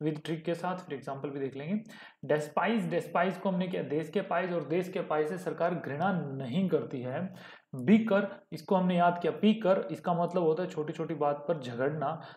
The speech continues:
तो जो लोग पीते हैं वो क्या करते हैं, वो छोटी बात पर झगड़ते हैं। फिर हमने word देखा tumult, Tumult को हमने किया तुम उलट,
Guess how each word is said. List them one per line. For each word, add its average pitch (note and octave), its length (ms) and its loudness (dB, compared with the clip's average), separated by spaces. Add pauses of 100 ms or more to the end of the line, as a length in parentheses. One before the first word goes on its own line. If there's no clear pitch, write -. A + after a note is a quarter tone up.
(140)
तो F#3 120 2
जो F#3 180 4
लोग F#3 340 4
पीते F#3+ 300 4
हैं G3 240 6
वो G3 200 4
क्या F3+ 220 0
करते F3 320 -2
हैं, G3 60 0
वो G3+ 140 2
छोटी D#3+ 280 -2
बात C#3+ 320 -2
पर E3+ 140 -2
झगड़ते B2+ 440 0
हैं। C#3+ 340 -6 (320)
फिर F#3 100 4
हमने F#3+ 180 4
word F3 280 8
देखा F3+ 200 0
tumult, F3 680 2 (360)
Tumult F#3+ 300 2
को F#3+ 100 -2
हमने F#3 180 -2
किया G3+ 480 4 (960)
तुम G3 140 4
उलट, G3 540 4